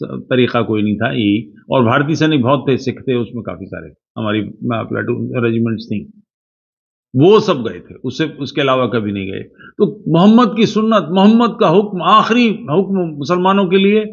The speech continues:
जिंदगी तय कर दी हमेशा के लिए, आज तुम पर, तुम्हारा दीन मुकम्मल हुआ, इस खुतबे की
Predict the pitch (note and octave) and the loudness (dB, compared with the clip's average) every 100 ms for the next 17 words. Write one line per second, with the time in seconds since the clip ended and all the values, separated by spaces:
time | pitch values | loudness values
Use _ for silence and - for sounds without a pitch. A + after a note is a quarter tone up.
0 | - - _ _ _ _ _ - C#3 B2 | -14 -20 _ _ _ _ _ -12 -2 4
1 | F#3+ G#3 G3+ A3 - A#3+ G3 F#3+ D3 C3+ | 6 6 4 2 2 2 2 0 -2 -6
2 | F#2+ - G3+ A3 D#3 D#3+ D3 C3+ A#2 G#2+ | -6 -2 2 2 2 0 -2 -4 -6 -10
3 | - _ _ - D#3+ F3+ - G3+ E3+ F#3+ | -18 _ _ -2 2 2 2 0 2 0
4 | C#3+ C3 - D#3+ E3+ F#3 D3+ G3 F3+ F3 | -2 -14 -4 0 4 4 4 4 6 4
5 | A3+ G#3 G3 C3+ C3+ A#2+ - - - G#3 | 4 4 4 2 0 -2 -4 -18 -4 -2
6 | G3+ - G#3+ F#3+ - _ _ _ _ _ | -2 -4 -6 -8 -10 _ _ _ _ _
7 | _ - - E3 G3 A3 G#3+ F3 - - | _ -6 0 2 4 4 2 0 -2 -4
8 | - | -10